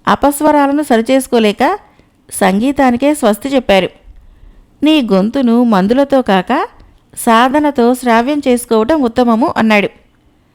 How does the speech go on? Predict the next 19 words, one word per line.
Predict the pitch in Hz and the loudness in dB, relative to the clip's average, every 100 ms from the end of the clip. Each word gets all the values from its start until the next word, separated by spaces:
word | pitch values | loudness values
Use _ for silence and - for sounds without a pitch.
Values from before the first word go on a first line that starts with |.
| _ _ _ _ _ - | _ _ _ _ _ 0
కాని | 311 311 294 294 | 2 2 2 4
ముకుందుడు | 233 208 - 269 302 | 4 2 2 2 2
ఆ | 294 | 2
హితవు | 262 214 220 254 | 2 0 0 -2
వినక | 269 202 - 285 403 _ _ _ _ _ - | 0 -2 -2 -4 -4 _ _ _ _ _ -2
ఆయన | 294 294 285 | 2 2 0
కోరిన | 277 233 240 285 | 0 2 2 2
డబ్బిచ్చి | 294 196 - 285 - 226 233 - - | 0 0 -2 -8 -6 -4 -4 -6 -8
ద్రావకం | 190 190 214 269 320 | -2 0 2 0 -2
తీసుకున్నాడు. | 320 247 - 226 214 208 - _ _ _ _ _ _ _ - 339 | -2 -4 -4 -2 0 -2 -4 _ _ _ _ _ _ _ -4 0
అది | 349 | 0
కొంచెం | 320 285 277 - 190 | 2 0 0 0 0
పుచ్చుకోగానే | 202 208 254 277 269 226 208 254 - _ _ _ - | -2 -2 -4 -2 -2 0 -2 -4 -6 _ _ _ -2
అతడి | 277 285 269 | 0 0 0
గొంతు | 202 214 254 247 254 247 - | 2 0 2 0 0 -2 -4
మునిపెన్నడూ | 196 214 226 226 233 254 302 | 0 0 2 0 0 0 0
ఎరగనంత | 311 247 226 233 233 262 | 0 0 0 0 0 -4
శ్రావ్యంగా | 247 226 240 277 285 277 | -4 -4 -2 0 0 0
మారిపోయింది. | 294 240 247 226 226 214 | 0 0 2 0 0 0